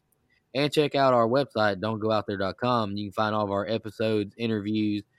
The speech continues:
our blog store, our celebrity shout outs, all of that.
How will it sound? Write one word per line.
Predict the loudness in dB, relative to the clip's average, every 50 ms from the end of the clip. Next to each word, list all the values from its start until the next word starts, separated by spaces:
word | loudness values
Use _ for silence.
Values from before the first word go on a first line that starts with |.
| _ _ _ _ _ -8
our | -8
blog | -2 2 4 6 6 6 6 4 0
store, | -6 -4 0 2 2 4 4 2 2 0 -2 -6 _ _ _ _
our | -4 -4 -4
celebrity | -4 -4 0 2 2 2 2 0 -2
shout | -2 0 2 2 4 4
outs, | 2 0 0 0
all | 0 2 2 0 0
of | 0
that. | 2 2 2 0 -2